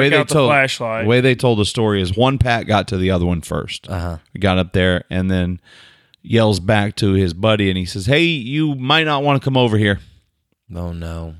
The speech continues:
Speaker 2: "Well, why is that?"
Speaker 3: It was
Speaker 2: Said,
Speaker 3: a
Speaker 2: "Ah,
Speaker 3: person.
Speaker 2: it's, it's, you know, you might just not wanna come over here."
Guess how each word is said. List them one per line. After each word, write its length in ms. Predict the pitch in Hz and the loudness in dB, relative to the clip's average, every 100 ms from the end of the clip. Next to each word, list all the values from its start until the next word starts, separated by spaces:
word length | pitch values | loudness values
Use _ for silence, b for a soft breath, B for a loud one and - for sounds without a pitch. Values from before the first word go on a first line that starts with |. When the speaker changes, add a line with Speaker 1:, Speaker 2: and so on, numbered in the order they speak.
| 82 _ _ _ | -20 _ _ _
Speaker 2:
"Well, 120 | 101 | -4
why 160 | 107 113 | 0 0
is 100 | 104 | 2
that?" 320 | 151 123 - 104 _ _ _ _ | 0 0 -4 -20 _ _ _ _
Speaker 3:
It 100 | 110 | -4
was 100 | 107 | 0
Speaker 2:
Said, 60 | 131 | 4
Speaker 3:
a 40 | |
Speaker 2:
"Ah, 360 | 143 143 135 127 | 4 6 4 4
Speaker 3:
person. 260 | 87 - 120 | 0 -2 -2
Speaker 2:
it's, 300 | - - - | -2 -4 -6
it's, 20 | 143 180 117 | -12 -14 -2
you 100 | 107 | 0
know, 120 | 98 | 2
you 140 | 98 107 | 2 2
might 200 | 120 104 | 2 0
just 220 | 104 - | -2 0
not 180 | 104 95 | 0 2
wanna 160 | 95 | 0
come 160 | 87 92 | 0 0
over 180 | 90 85 | 2 2
here." 280 | 85 82 | 0 -2